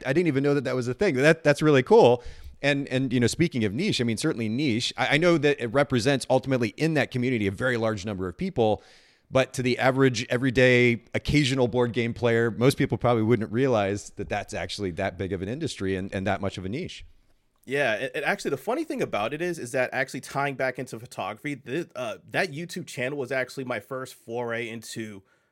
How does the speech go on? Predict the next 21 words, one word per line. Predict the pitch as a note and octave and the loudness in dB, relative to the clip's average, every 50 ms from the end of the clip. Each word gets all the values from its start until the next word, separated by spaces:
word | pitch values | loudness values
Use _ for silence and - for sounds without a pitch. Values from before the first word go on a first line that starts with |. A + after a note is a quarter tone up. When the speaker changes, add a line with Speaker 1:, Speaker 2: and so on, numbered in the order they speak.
| _ _ _ | _ _ _
Speaker 2:
hyper | - A#2+ A#2+ A#2 - C3 A2+ | -4 -2 -2 -2 -2 -6 -6
niching | A2+ A#2+ A#2 - - A#2 | -6 -8 -10 -10 -10 -10
down | G#2+ A2 A2 A2+ A2+ A#2 A2+ | -8 -6 -6 -4 -6 -6 -8
and, | A2 G#2+ | -8 -10
like, | G2+ F#2+ G2 _ | -10 -12 -14 _
getting | - A2+ A2+ A2+ G#2+ F#2+ F2 | -12 -10 -10 -10 -12 -16 -16
really | - G#2+ A#2+ A2 A2 A2+ G#2+ G2 F#2+ _ _ | -14 -12 -12 -12 -12 -14 -14 -18 -20 _ _
deep | - B2 A#2 A2 A2+ | -14 -12 -12 -10 -12
into | G#2 G#2 - B2+ | -12 -10 -10 -12
things. | A#2+ - C#3 C#3 C#3+ C#3+ C#3 - - - - - _ _ | -8 -6 -6 -6 -6 -8 -12 -18 -20 -20 -20 -20 _ _
Uh, | - G#2+ G#2 G2 | -8 -6 -6 -4
'cause, | - D#3+ D3 | -4 -6 -6
for | - G3+ E3+ | -2 -4 -4
example, | C#3 C3 D3+ D3+ C#3 B2 G#2 G#2 - _ _ _ | -2 0 -2 -2 -2 -2 -6 -6 -8 _ _ _
in | C3+ C#3+ D#3 | -4 -2 0
the | D#3+ | -2
board | D3+ A#2+ C#3+ D3 D3 C#3 | -4 -2 -2 -2 -2 -2
game | - C#3+ C3 A#2+ | -2 -4 -4 -4
space, | - - _ C#3+ B2+ A#2 A2 G#2+ - - - _ _ _ | -8 -8 _ -4 -4 -4 -4 -8 -14 -16 -18 _ _ _
no | - A#2 D3 E3 | -4 -2 -2 -2
joke, | D#3 C#3 C#3+ C#3+ D#3 - _ | 0 -2 -2 -2 -2 -6 _